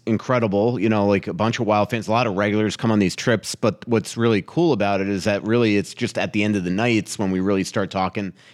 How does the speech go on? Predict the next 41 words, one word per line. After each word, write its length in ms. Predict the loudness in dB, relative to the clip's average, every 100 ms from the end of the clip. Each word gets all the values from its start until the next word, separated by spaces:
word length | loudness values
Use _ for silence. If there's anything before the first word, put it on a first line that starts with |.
| -4
you 60 |
know, 260 | 0 2 2
after 480 | 2 0 -2 -2 -2
dinner 440 | 0 0 2 2
and 160 | 2 0
people 240 | -2 -4
just 200 | -6 -6
kinda 200 | -2 -2
gather 360 | 0 0 2 2
around 380 | 2 2 0 0
and 80 |
we're 80 | 0
drinking 360 | 0 -2 0 0
wine 280 | 2 2 2
and 140 | 2
we're 80 | 2
talking 280 | 0 -2 0
about 200 | -2 -6
the 60 |
team 280 | -4 0 2
and 140 | 2
things 160 | 0 0
like 160 | 0 0
that." 260 | -2 -2 -8 -18 -6
I 20 |
said, 160 | -4 0
"But 120 | 2
what's 200 | 0 -2
really 240 | 0 2 2
funny 440 | 0 0 2 2
is 180 | 2 2
that 140 | 0
a 40 | 2
lot 220 | 0 2
of 80 | 2
these 160 | 0
people 500 | 0 -2 2 2 2 -2 -20 -8
come 200 | -2 0
on 140 | 2
these 260 | 2 2 0
trips 560 | -4 0 0 0 -6